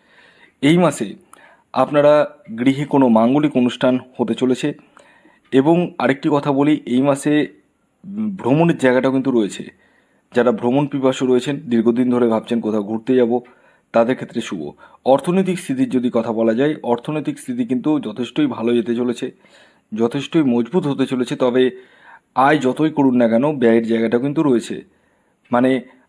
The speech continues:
আয়ের সাথে ব্যয়টাও কিন্তু রয়েছে। তাই আপনাদেরকেই কিন্তু একটু, আহ, মানে বুঝে সুঝে চলতে হবে, মানে অর্থ হাতে আসলেই খরচা কিন্তু করবেন না। এই মাসে আপনারা মনের শান্তি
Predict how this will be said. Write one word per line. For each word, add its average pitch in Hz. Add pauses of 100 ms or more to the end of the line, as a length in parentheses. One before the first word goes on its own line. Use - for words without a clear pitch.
আয়ের 135
সাথে 170
ব্যয়টাও 127
কিন্তু 147
রয়েছে। 123 (420)
তাই 151
আপনাদেরকেই 131
কিন্তু 135
একটু, 165 (480)
আহ, 117
মানে 110
বুঝে 143
সুঝে 160
চলতে 120
হবে, 107
মানে 120
অর্থ 120
হাতে 127
আসলেই 123
খরচা 123
কিন্তু 117
করবেন 113
না। 107 (760)
এই 147
মাসে 170 (180)
আপনারা 139 (520)
মনের 156 (960)
শান্তি 147